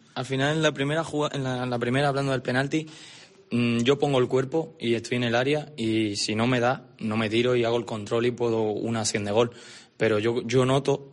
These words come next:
que lo que me da, al final me dice el árbitro que sí, que toca balón, pero primero me toca a mí, porque estoy yo delante del balón. Pero bueno, y, y la segunda, pues, para mí es más clamorosa esa que el penalti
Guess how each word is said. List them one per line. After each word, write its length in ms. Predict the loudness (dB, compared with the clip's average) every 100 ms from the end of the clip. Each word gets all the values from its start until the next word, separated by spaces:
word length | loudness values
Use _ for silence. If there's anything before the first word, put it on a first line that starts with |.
| -2
que 140 | 2
lo 200 | 4 2
que 140 | 2 0
me 140 | 2
da, 240 | 0 0 -4
al 140 | -2
final 240 | 0 -2
me 120 | -2 -4
dice 140 | -2
el 80 | -2
árbitro 240 | 0 -2
que 100 | -2
sí, 160 | 0 0
que 120 | 0
toca 180 | 0 0
balón, 260 | 0 -2 -2
pero 160 | -2
primero 260 | -2 -2 0
me 100 | 0
toca 180 | -2 -4
a 40 |
mí, 300 | -2 0 -2 -12 -18 -20 -8 -2
porque 200 | 0 0
estoy 180 | 0
yo 80 | 2
delante 300 | 2 0 0
del 100 | -2
balón. 300 | 0 0 -2 -8 -18 -20 -20 -20 -20 -2
Pero 140 | 2
bueno, 240 | 4 2 0
y, 160 | 2
y 140 | 4 2
la 100 | 2
segunda, 400 | 0 0 0 0
pues, 320 | 0 0 -2
para 220 | -2 0
mí 100 | 2
es 60 | 2
más 160 | 0
clamorosa 480 | 0 -2 0 0 0
esa 160 | 0 -2
que 80 | -2
el 60 |
penalti 320 | -4 -8 -8